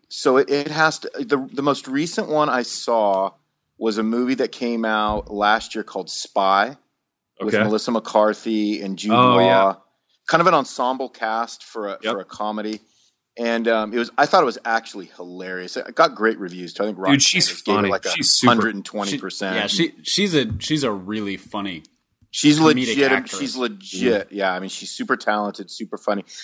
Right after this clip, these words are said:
Speaker 1: So that was great. My wife tends to really love comedies. I don't love them as much.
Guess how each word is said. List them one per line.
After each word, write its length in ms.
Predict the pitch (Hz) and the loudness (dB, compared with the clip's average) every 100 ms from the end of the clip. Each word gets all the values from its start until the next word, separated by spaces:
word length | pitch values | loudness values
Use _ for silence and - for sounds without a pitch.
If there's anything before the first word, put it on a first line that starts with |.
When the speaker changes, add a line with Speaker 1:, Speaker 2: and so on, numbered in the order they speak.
| - | -4
Speaker 1:
So 160 | - | 4
that 180 | 147 214 | 6 6
was 140 | 226 - | 4 -4
great. 400 | 123 120 123 123 | -6 -4 -4 -4
My 140 | 113 | -6
wife 360 | 113 120 143 - _ _ - | -4 -6 -6 -12 _ _ -14
tends 340 | 123 117 110 - | -10 -10 -12 -16
to 140 | 113 104 | -14 -10
really 200 | 110 107 | -8 -8
love 340 | 98 101 95 | -4 -4 -4
comedies. 560 | - 104 101 98 95 - _ | -4 -4 -4 -8 -10 -14 _
I 160 | 98 110 | -4 -2
don't 180 | 117 107 | -2 -4
love 220 | 104 98 | -4 -4
them 160 | 101 | -6
as 140 | 98 - | -8 -8
much. 420 | 98 98 95 - | -4 -4 -6 -12